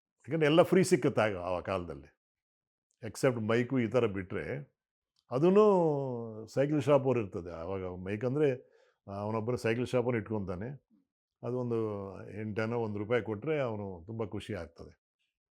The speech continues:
ಶ್ರೀರಾಮನವಮಿ ಬಂದ್ರೂನು, ಸಂಕ್ರಾಂತಿ ಬಂದ್ರೂನು, ದಸರಾ ಬಂದ್ರೂನು, ಏನೇ ಬಂದ್ರೂನು, ನನ್ನ ನಾಟಕ ಇಲ್ದೆ ನಮ್ಮ ಊರಿನಲ್ಲಿ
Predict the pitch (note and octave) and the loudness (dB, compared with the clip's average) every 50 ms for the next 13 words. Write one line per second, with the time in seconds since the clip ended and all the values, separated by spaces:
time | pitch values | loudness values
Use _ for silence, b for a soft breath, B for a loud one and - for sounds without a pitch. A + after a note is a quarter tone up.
0 | _ _ _ _ _ _ _ _ _ _ _ _ _ _ _ _ _ _ _ _ | _ _ _ _ _ _ _ _ _ _ _ _ _ _ _ _ _ _ _ _
1 | _ _ _ _ _ _ _ _ _ _ _ _ _ _ _ - - - - A#2+ | _ _ _ _ _ _ _ _ _ _ _ _ _ _ _ -20 -14 -6 -4 0
2 | A#2+ A#2+ C3+ C3+ C3+ C3 C#3 C3 C3+ C3+ B2+ B2 B2 B2 B2 B2+ B2+ B2+ C3 B2+ | 2 4 4 4 4 2 0 -2 -2 -2 -2 -2 -2 -2 -2 -4 -6 -6 -6 -8
3 | B2+ B2 - - G#2 G2 F#2+ - A#2 B2 B2 B2 B2 A#2 A#2+ A#2 A#2 A#2 A#2 A#2+ | -8 -8 -8 -8 -8 -6 -2 -2 0 0 0 -2 -4 -4 -4 -6 -6 -6 -6 -6
4 | B2 A#2+ A#2+ G#2 G#2 G2+ G2 - A#2 A#2 A#2+ A2+ A#2 A#2 A#2 A2+ A2 A#2 A#2 A#2+ | -8 -8 -6 -6 -6 -6 -6 -4 -2 -2 -2 0 -2 -4 -4 -4 -6 -6 -6 -6
5 | A2 F#2+ F#2+ A2 A2+ B2 A#2+ A2 A2 G#2+ G#2+ G#2 A2 B2 D3+ E3 D#3+ _ _ _ | -6 -4 -4 -2 -2 -2 -2 -2 -4 -4 -4 -4 -4 -4 -6 -6 -8 _ _ _
6 | _ _ _ _ G#2 G#2+ A2+ A#2+ A#2 A2+ A2 G#2 G#2+ A2+ A#2+ A2 C3 B2 B2+ A#2 | _ _ _ _ -6 -4 -4 -2 -2 -2 -2 -2 -2 -2 -2 -2 -2 0 0 0
7 | A2+ A#2 C#3 C#3+ B2+ A2+ G#2+ G#2 G#2 G#2 A2 A2+ A2 A2 A2 A2+ B2+ E3+ G#3 - | 0 -2 -4 -4 -4 -4 -4 -4 -4 -4 -6 -4 -4 -4 -4 -2 -2 -4 -4 -6
8 | - _ - _ | -10 _ -20 _